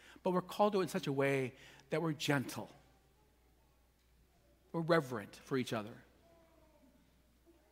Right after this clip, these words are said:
We're doing good for others. And people might persecute us, may hate us, but we're doing it out of love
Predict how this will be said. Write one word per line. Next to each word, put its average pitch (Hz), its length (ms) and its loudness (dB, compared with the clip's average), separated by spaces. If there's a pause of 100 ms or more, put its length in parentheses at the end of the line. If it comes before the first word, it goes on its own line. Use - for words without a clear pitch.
(280)
We're 170 80 -2
doing 170 320 2
good 160 200 4
for 160 160 -6
others. 110 300 -2
And 170 140 0
people 214 200 2
might 220 160 4
persecute 190 400 0
us, 196 140 -2
may 202 100 0
hate 208 280 8
us, 196 100 6
but 196 140 2
we're 185 100 4
doing 202 220 2
it 185 60 6
out 160 120 2
of 143 140 0
love 147 340 2